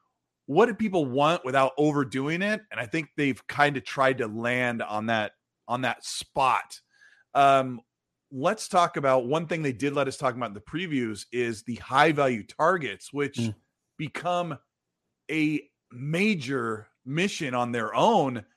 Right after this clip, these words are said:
Speaker 1: that has, happens dynamically and naturally. Uh, Khalif, did you do any of these high value targets? And explain to the audience what they are.
Speaker 2: Yeah, so, uh, on your map, you'll see these kind of icons that are, that I believe they're, like, glowing. They have, like, a red tinge to them.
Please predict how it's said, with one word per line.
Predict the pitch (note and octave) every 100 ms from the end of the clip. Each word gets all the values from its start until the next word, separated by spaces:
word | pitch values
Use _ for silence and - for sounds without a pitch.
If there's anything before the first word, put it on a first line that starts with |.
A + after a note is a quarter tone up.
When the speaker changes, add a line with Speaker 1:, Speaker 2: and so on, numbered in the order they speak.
| _
Speaker 1:
that | C#3 C3+
has, | E3 E3 -
happens | C#3 D#3 - D3 G#2
dynamically | B2+ B2 C3 D3+ C#3 C3 A2+
and | G#2 A2
naturally. | A#2+ D#3+ - A#2 G2 F#2 F2+ _ _ _ _ -
Uh, | B2 B2
Khalif, | - E3 F3+
did | A#2+ B2+
you | F3+
do | E3+ F#3+
any | F#3
of | D3+
these | C3+
high | - C#3 C3+
value | C3 A2+
targets? | A2 A#2+ A#2+ B2+ D3 -
And | A#2 A2 _
explain | E3 - G#3+ A#3
to | G3+
the | D#3
audience | D#3 D#3+ B2+
what | C#3+ D3
they | B2+ A#2+
are. | B2 A#2 F#2 - _ - - - - _
Speaker 2:
Yeah, | D3+ G#3+ G#3+
so, | C#3 - E3 D3+ C3 -
uh, | C#3 C3 F#2+
on | D3+ D#3+
your | C#3+
map, | C3+ B2 A#2+ C3+
you'll | B2
see | A2+ - B2+
these | A#2 A#2 A2 G#2+
kind | - C3
of | A#2 A2+
icons | A2+ A#2 - G#2+ A2 A#2 A2
that | A2
are, | G2+ G2+ G#2
that | G#2+
I | G#2
believe | G#2+ A#2+
they're, | A2 G#2+
like, | G#2 G2+
glowing. | A2 A2+ G#2+ G#2 A2+
They | A#2+
have, | C3+
like, | A#2 A2
a |
red | G2+ G#2+ G#2+ G2
tinge | - A2 G2 -
to | G2+
them. | F#2 F#2+